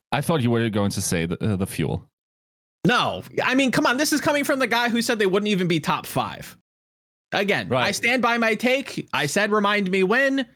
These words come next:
Speaker 2: Thank you. I'll, I'll take my, my, uh, yes coin at the door, please.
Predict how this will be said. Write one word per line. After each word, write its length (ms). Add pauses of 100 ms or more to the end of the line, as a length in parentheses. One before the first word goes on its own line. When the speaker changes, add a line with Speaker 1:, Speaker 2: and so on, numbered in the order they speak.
(220)
Speaker 2:
Thank 280
you. 320 (280)
I'll, 260
I'll 140
take 260
my, 460
my, 340
uh, 320 (520)
yes 220
coin 380
at 120
the 60
door, 360 (120)
please. 460